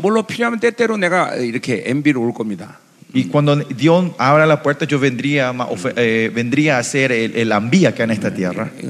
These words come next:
Speaker 1: 이 근본적으로 너무 중요한 말씀들이 많아서
Speaker 2: En ese momento hay muchas palabras muy importantes.
Speaker 1: 그런 건 이제 엠비를 통해서 여러분을 가르쳐야 돼요.
Speaker 2: Y tengo que enseñar la palabra mediante el ambi.
Speaker 1: 그래서 여러분이 그것을 기도해 주시고
Speaker 2: Usted, espero que ustedes puedan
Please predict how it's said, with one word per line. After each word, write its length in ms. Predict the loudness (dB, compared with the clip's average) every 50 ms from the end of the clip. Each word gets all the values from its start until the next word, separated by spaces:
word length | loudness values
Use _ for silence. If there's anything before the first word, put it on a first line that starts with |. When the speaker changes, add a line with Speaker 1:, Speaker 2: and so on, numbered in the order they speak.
| -6
Speaker 1:
이 160 | -4 -4 -6 -8
근본적으로 640 | -8 -8 -4 0 0 0 0 0 -2 -2 -2 -2
너무 180 | -4 -4 -6 -6
중요한 320 | -8 -6 -6 -6 -4 -4
말씀들이 400 | -4 -6 -6 -6 -6 -8 -8 -6
많아서 440 | -6 -8 -8 -8 -8 -10 -10 -8 -8
Speaker 2:
En 40 | -8
ese 160 | -6 -6 -6 -4 -2
momento 240 | -2 0 0 0 0
hay 60 | -2
muchas 280 | -2 -2 0 0 0
palabras 420 | 0 2 2 2 2 2 2 2 0
muy 200 | 2 2 2 2
importantes. 760 | 2 0 0 -4 -4 -4 -4 -4 -4 -4 -4 -4 -6 -6 -6
Speaker 1:
그런 180 | -6 -6 -4 -4
건 100 | -4 -4
이제 200 | -4 -4 -4 -4 -4
엠비를 380 | -4 -4 -2 -2 -2 -4 -4
통해서 240 | -4 -6 -8 -6 -6
여러분을 260 | -4 -4 -4 -6 -8
가르쳐야 360 | -8 -10 -10 -10 -8 -10 -10 -10
돼요. 160 | -12 -10 -8 -8
Speaker 2:
Y 60 | -4
tengo 300 | -2 -2 -2 -2 -2 -4
que 80 | -4
enseñar 320 | -4 -4 -4 -2 0 0 0
la 80 | 0
palabra 440 | 2 2 2 2 4 4 4 2 2
mediante 640 | 0 0 0 0 0 -2 -2 -2 -2 -2 -2 0 0
el 140 | 0 2 2
ambi. 340 | 0 0 0 0 -2 -2 -4
Speaker 1:
그래서 200 | -6 -6 -4 -4
여러분이 360 | -2 -2 -2 -2 -4 -4 -4
그것을 320 | -6 -6 -6 -6 -6 -6
기도해 280 | -6 -2 0 2 2 2
주시고 420 | 0 -4 -6 -8 -10 -8 -6 -6 -4
Speaker 2:
Usted, 220 | -2 0 0 0
espero 260 | 0 0 0 -2 -2 -2
que 80 | -4 -2
ustedes 240 | 0 0 0 0
puedan 260 | 0 0 -2 -2 -2